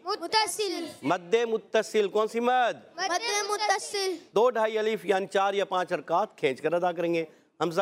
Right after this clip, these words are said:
Speaker 2: کو خوب ظاہر کریں گے۔ حمزہ کی پیش اور، آ، فا کی پیش دونوں حرکات ہیں۔ رات کے نیچے زیر یہ بھی حرکت ہے، جیم پر زبر یہ بھی حرکت ہے۔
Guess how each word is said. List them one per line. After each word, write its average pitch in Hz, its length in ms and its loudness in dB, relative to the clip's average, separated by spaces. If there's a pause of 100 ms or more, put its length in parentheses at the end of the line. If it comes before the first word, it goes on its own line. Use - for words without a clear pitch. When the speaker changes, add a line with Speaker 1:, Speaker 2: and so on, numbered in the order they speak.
Speaker 2:
کو 185 80 -4
خوب 160 240 -2
ظاہر 156 260 0
کریں 185 260 0
گے۔ 175 140 0 (300)
حمزہ 156 200 2 (100)
کی 202 80 -10
پیش 208 300 0
اور، 151 280 0
آ، 127 200 2 (440)
فا 180 220 0
کی 185 140 -8
پیش 131 260 -2
دونوں 160 200 2
حرکات 190 340 0
ہیں۔ 180 80 -8 (340)
رات 156 240 2
کے 185 60 -2
نیچے 180 200 -2
زیر 170 200 0
یہ 143 180 0
بھی 180 140 0
حرکت 175 280 -2
ہے، 170 80 -8 (380)
جیم 185 140 0
پر 180 120 0
زبر 170 220 -2
یہ 143 180 0
بھی 180 120 2
حرکت 165 300 -4
ہے۔ 165 100 -6